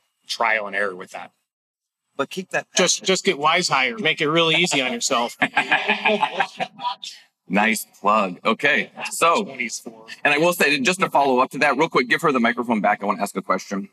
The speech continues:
Speaker 4: because we have a, we have a real life example that we live a lot that I think will help answer this. But you said you love real estate, right?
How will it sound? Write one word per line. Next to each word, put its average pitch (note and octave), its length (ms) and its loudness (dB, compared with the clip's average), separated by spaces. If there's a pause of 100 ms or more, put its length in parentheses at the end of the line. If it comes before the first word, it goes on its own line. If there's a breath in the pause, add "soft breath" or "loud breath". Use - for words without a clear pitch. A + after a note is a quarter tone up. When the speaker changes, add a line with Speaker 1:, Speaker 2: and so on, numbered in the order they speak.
(140)
Speaker 4:
because A#2 180 -2
we C3 80 4
have A#2+ 80 2
a, G#2+ 140 4
we B2 140 2
have G#2+ 60 2
a G2+ 40 2
real B2 160 4
life A#2 180 2
example G2 440 -2
that F#2 100 0
we G2 100 0
live F#2+ 380 0 (140)
a F#2 60 -2
lot F#2+ 300 2
that E2 220 -8
I F#2 80 -2
think G#2+ 300 -2
will F#2 100 -2
help F2+ 240 -2
answer F2+ 260 -6
this. - 220 -14
But G2+ 140 -2 (180 soft breath)
you B2+ 80 2
said C#3+ 180 0
you C3 140 4
love A#2 220 2
real G#2+ 240 0
estate, - 340 -6
right? F#2+ 280 0